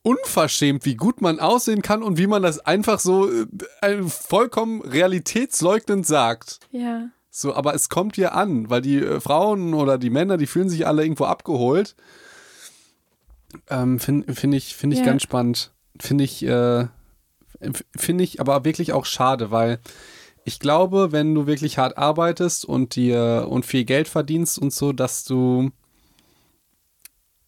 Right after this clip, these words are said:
Speaker 1: dann häufig nicht die Anerkennung kriegst, für das, für die du das eigentlich machst.
Speaker 2: Mhm.
Speaker 1: Also wenn ich mir überlege, ich will jetzt ein geiles Auto haben,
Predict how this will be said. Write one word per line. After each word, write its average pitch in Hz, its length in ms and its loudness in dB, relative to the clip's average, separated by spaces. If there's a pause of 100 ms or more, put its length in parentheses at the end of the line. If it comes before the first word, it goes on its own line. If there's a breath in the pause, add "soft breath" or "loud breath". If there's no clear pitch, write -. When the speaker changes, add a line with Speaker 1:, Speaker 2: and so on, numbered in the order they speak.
(160)
Speaker 1:
dann 127 600 0
häufig 147 360 -2
nicht 160 260 -4
die 139 180 -2
Anerkennung 123 880 0
kriegst, - 400 -2
für 127 140 0
das, 127 400 -4
für - 140 -6
die 131 140 -2
du 127 80 -2
das 127 180 0
eigentlich 131 300 -4
machst. 135 400 -4
Speaker 2:
Mhm. 254 260 4 (320 loud breath)
Speaker 1:
Also 123 260 -4
wenn 139 120 2
ich 151 120 -2
mir 165 80 2
überlege, 160 640 2 (280 loud breath)
ich - 120 -8
will 147 100 4
jetzt 147 240 0
ein 139 80 -2
geiles 127 280 0
Auto 147 300 0
haben, 120 360 0